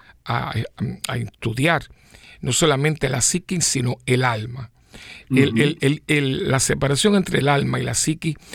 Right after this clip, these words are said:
Speaker 1: es un hilito, pero sumamente tenue. Y hoy, por ejemplo, se está dando caso, yo tuve ahora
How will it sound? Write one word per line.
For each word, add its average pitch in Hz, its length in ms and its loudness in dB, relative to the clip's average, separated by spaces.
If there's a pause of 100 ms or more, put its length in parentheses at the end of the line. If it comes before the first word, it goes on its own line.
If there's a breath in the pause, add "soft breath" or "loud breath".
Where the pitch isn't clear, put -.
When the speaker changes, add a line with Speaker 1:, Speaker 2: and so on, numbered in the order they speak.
(200 loud breath)
Speaker 1:
es 143 80 2
un 160 180 2
hilito, 160 460 0 (360)
pero - 220 -2
sumamente 127 840 0
tenue. 113 420 -8 (600 loud breath)
Y - 60 -6
hoy, 131 100 2
por 151 200 2
ejemplo, 147 460 0 (380 soft breath)
se - 140 2
está 127 200 0
dando 139 340 -2
caso, 139 280 0
yo 127 160 2
tuve 120 240 -4
ahora 123 280 -2